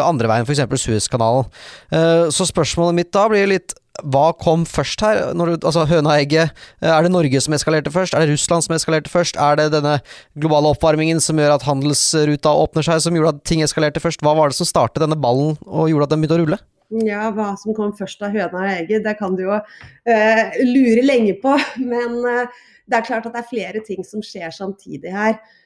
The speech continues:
Speaker 2: eh, og at vi har hatt en, eh, voldsom nedbygging av det norske forsvaret etter den kalde krigen, som gjør at vi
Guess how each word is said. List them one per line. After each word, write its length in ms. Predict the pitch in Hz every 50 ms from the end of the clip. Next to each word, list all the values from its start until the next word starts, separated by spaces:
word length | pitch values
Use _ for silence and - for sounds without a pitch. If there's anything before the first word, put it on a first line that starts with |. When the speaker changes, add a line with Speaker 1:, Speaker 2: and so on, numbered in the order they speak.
| _ - -
Speaker 2:
eh, 160 | 220 208 196
og 240 | 196 185 220 214 214
at 240 | 214 208 208 - -
vi 240 | 214 208 202 202 202
har 480 | 202 196 196 190 196 208 196 190 190 180 190
hatt 360 | 185 - _ _ _ - 196 190
en, 480 | 185 185 180 185 185 185 185 180 185 - _ _ _ _ _ _ _ _ _ _ _ _ - -
eh, 200 | 202 190 190 190 190
voldsom 380 | 202 175 165 - - 185 175
nedbygging 560 | 170 156 151 151 160 156 170 170 175 180 170 139
av 140 | 151 143 160
det 40 | 156
norske 260 | 160 156 - - - -
forsvaret 560 | - - - - 160 143 147 165 165 156 -
etter 300 | 147 _ - - 160 160
den 120 | 160 165
kalde 300 | - - 165 147 151 160
krigen, 480 | 160 - 160 165 156 175 214 262 294 269
som 160 | - 214 196
gjør 140 | 175 170 170
at 60 | 165 -
vi 100 | 180